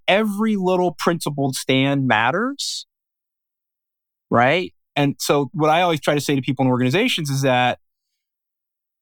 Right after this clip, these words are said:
you don't have to run for office, your local s-, you know, school <laughs> board or mayoralty or whatever it is, or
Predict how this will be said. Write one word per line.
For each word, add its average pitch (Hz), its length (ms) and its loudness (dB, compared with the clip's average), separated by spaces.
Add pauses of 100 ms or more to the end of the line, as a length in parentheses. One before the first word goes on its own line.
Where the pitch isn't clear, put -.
(300)
you 170 160 2
don't 214 260 2
have 185 400 0
to 156 560 0 (160)
run 139 520 0
for 147 340 -2
office, 131 960 -2 (260)
your 120 200 4
local 131 320 0
s-, - 480 -8
you 135 80 0
know, 117 60 2
school 180 400 0
<laughs> 135 180 -2
board 147 500 0
or 113 100 0
mayoralty 135 920 0
or 117 80 0
whatever 139 380 0
it 131 100 0
is, 131 360 0
or - 80 -8